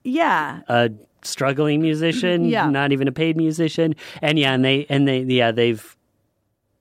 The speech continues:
Speaker 2: uh, dollared it all out, and they're like, "Well, unless they make two hundred fifty thousand dollars a year,
Speaker 1: <laughs>
Speaker 2: this
Speaker 1: Like,
Speaker 2: is all
Speaker 1: collectively?
Speaker 2: fake <laughs> each," or something. You know, I mean, 'cause they just have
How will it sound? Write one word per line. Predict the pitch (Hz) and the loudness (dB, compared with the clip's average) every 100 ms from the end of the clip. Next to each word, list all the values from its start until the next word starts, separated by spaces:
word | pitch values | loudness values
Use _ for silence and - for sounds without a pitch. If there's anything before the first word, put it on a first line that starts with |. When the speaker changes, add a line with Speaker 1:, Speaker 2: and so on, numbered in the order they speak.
| 127 113 151 | -20 -18 -6
Speaker 2:
uh, | 120 107 | -2 -2
dollared | 113 135 127 127 | 2 2 2 2
it | 123 | 2
all | 123 120 117 | 2 2 2
out, | 113 123 135 | 4 2 0
and | 139 127 | -2 0
they're | 123 | 0
like, | 123 120 123 | 0 -2 0
"Well, | 170 | 2
unless | 180 202 220 | 2 2 0
they | - 214 | 0 2
make | 202 185 | 2 0
two | - 202 | 0 0
hundred | 190 160 | 2 0
fifty | 170 170 | -2 -2
thousand | 156 156 147 147 | -2 0 2 2
dollars | 147 143 131 | 2 2 0
a | 123 | -2
year, | 170 180 131 262 - | 0 0 0 -2 -2
Speaker 1:
<laughs> | 277 247 - | -4 -4 -2
Speaker 2:
this | 165 | 0
Speaker 1:
Like, | 277 240 | 0 0
Speaker 2:
is | |
all | 165 165 | 0 0
Speaker 1:
collectively? | 220 226 165 240 240 262 294 | 2 2 2 0 0 0 2
Speaker 2:
fake | 320 | 0
<laughs> | 370 | 0
each," | 196 160 - - - - - | -2 -2 -4 -4 -4 -12 -6
or | - | 0
something. | - 480 605 - 622 622 196 | 2 2 2 0 -4 -4 -2
You | 185 | 0
know, | 160 | 2
I | 147 151 190 | 2 2 2
mean, | 185 165 | 2 0
'cause | - 202 180 | 0 -2 0
they | 196 190 | 0 2
just | 180 170 | 0 2
have | 147 131 | 2 2